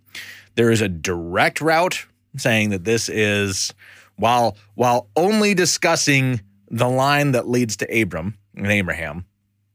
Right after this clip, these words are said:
it is a direct lineage line that goes through, n-,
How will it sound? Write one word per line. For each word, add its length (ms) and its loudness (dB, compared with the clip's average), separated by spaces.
it 140 2
is 160 2
a 80 0
direct 540 -2
lineage 580 -2
line 420 -4
that 100 -12
goes 280 -6
through, 280 -8
n-, 220 -10